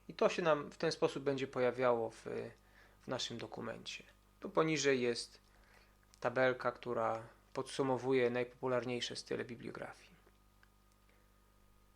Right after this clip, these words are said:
Także przy tworzeniu własnych plików bardzo proszę zapoznać się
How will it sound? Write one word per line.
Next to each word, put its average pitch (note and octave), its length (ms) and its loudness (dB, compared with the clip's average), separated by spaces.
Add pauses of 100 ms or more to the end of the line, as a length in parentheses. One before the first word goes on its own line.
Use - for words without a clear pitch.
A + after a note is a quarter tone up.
(540)
Także B2 300 -4
przy D3+ 360 4
tworzeniu A#2+ 800 2
własnych D3+ 420 4
plików C#3 360 -6
bardzo B2 220 0
proszę B2 280 -8
zapoznać A#2 540 -6
się - 240 -10